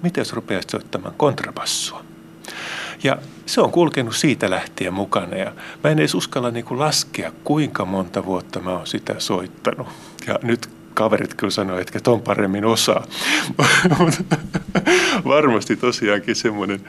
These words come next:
äh, nelisenkymmentä vuotta alkaa kohta tulla täyteen.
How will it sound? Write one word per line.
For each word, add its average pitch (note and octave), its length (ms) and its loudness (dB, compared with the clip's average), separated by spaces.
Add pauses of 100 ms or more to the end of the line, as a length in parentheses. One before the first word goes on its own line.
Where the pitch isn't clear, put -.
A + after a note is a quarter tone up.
(360)
äh, A2 140 2 (260)
nelisenkymmentä G#2 840 2
vuotta G#2 360 -2
alkaa G2+ 420 0
kohta - 420 -2 (220)
tulla G#2 280 4 (100)
täyteen. G2 520 -2